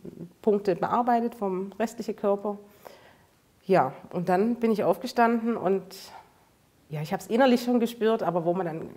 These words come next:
wenn man dann steht und wenn man dann läuft, das war so ein Gefühl, wie ich habe jetzt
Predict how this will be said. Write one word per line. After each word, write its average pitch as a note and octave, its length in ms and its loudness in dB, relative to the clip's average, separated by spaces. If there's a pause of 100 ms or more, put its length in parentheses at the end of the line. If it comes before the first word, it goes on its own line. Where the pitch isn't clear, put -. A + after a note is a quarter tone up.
(100)
wenn F3 100 -4
man F#3 120 -4
dann D#3 120 -6
steht G3+ 340 -2
und E3+ 140 -6
wenn D#3+ 120 -4
man E3 80 -6
dann E3 140 -4
läuft, F3 480 -4 (1160)
das F3 140 -4
war B3 180 12
so B3+ 80 6
ein F3+ 180 8
Gefühl, C4 480 2
wie A3+ 160 4 (100)
ich - 220 0
habe F#3+ 180 4
jetzt - 380 -4